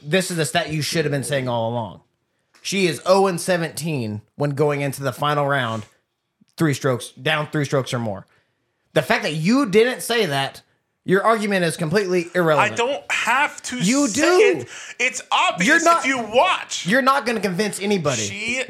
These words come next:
Speaker 1: You're not gonna convince
Speaker 2: can't.
Speaker 1: anybody that she is not the best female player in the world right now.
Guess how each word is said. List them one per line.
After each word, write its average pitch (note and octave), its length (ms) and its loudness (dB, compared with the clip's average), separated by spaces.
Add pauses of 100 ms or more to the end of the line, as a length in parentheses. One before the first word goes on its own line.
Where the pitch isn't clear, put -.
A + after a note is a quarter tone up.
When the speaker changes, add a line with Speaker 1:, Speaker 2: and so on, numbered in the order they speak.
Speaker 1:
You're G#3+ 140 4
not C#4 160 4
gonna C4+ 100 2
convince A#3 240 0
Speaker 2:
can't. A3+ 100 -2
Speaker 1:
anybody F3 400 2
that C3+ 140 -4
she G#3 160 -4
is F3 100 0
not E3 280 0
the D#3+ 60 -2
best D3 380 -2
female E3 360 0
player C#3 500 -2
in E3 240 2
the E3 100 2
world C#3+ 280 2
right G2+ 160 -4
now. F2+ 200 -16